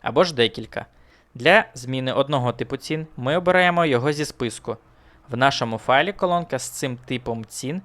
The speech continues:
має називатися тільки ціна. Ми ж підготували файл з декількома типами цін,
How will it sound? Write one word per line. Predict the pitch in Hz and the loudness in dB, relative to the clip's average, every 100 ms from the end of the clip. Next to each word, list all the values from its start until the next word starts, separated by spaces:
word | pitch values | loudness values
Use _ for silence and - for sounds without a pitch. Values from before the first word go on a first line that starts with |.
| - | -8
має | 117 117 113 | 2 2 2
називатися | 107 110 117 143 - 185 | -2 0 2 0 -2 -8
тільки | - 127 131 - | -8 -8 -8 -10
ціна. | - 165 131 104 - _ _ _ _ _ _ _ | -10 -6 -4 -6 -8 _ _ _ _ _ _ _
Ми | 123 175 | -6 -4
ж | - | -4
підготували | 196 170 165 123 131 151 | -2 0 0 4 4 4
файл | - 117 117 | 2 2 2
з | 113 | 0
декількома | 113 127 139 185 196 196 | 0 0 -2 -4 -2 -2
типами | 196 127 139 139 | -4 -6 -4 -4
цін, | 147 - 110 | -6 -10 -10